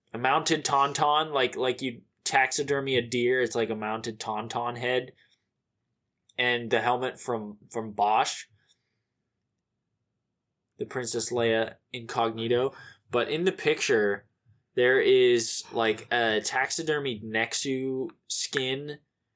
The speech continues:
a mounted Tauntaun, and what looks like a mounted Anuba.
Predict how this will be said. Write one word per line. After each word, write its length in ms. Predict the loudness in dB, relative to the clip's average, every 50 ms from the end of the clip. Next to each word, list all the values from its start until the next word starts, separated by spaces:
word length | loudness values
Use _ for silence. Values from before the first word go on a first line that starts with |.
| -20 -18 -16 -16 -12 -8 -4
a 60 | -4 -2
mounted 500 | 0 0 0 0 0 2 0 0 0 0
Tauntaun, 640 | 0 2 2 2 2 0 0 0 2 2 2 0 0
and 240 | -2 -2 -2 -2 -2
what 180 | -2 -2 -2
looks 340 | 0 0 0 0 0 0 0
like 280 | 2 2 2 2 2 -2
a 60 | -2
mounted 480 | -2 -2 -2 -2 -2 0 0 0 2
Anuba. 560 | 0 -4 -6 -6 -6 -6 -2 -2 -2 -2 -4